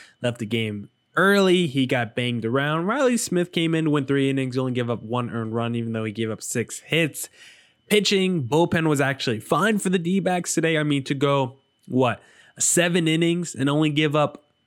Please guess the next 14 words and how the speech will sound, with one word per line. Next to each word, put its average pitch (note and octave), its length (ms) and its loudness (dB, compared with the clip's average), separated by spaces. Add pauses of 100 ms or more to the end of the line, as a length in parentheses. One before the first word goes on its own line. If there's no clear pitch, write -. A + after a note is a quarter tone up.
(160)
uh, B2+ 320 0
one C3 400 0
earned E3 240 0
run? D#3 240 0
That's E3+ 300 -4
pretty G3+ 560 2
dominant D#3+ 500 -2
from D3+ 140 -4
the C3 60 0
D-backs B2+ 500 -2
bullpen. C3+ 480 -2
So B2 180 -2
for D3 180 0
once, G#3+ 380 2